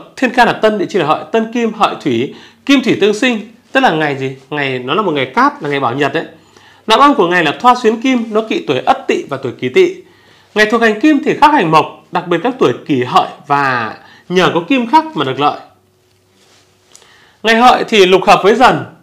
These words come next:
đó, tam hợp với Mão và Mùi để tạo thành Mộc cục. Hợi thì xung với Tỵ, hình Hợi, hại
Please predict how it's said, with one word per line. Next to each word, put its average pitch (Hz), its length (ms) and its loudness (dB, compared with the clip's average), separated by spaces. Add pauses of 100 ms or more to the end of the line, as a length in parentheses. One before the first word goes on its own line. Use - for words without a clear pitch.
(160)
đó, - 100 -10 (340)
tam 269 180 4
hợp 226 280 2
với 156 120 2
Mão 233 340 0 (140)
và 165 160 0
Mùi 156 240 0 (100)
để 120 100 -6
tạo 151 120 -2
thành 147 180 -6
Mộc 139 180 -4
cục. - 220 0 (500)
Hợi 269 220 2
thì 196 120 0
xung 285 180 0
với 277 160 -2
Tỵ, 214 240 -2
hình 165 260 0
Hợi, 160 300 0
hại 202 260 0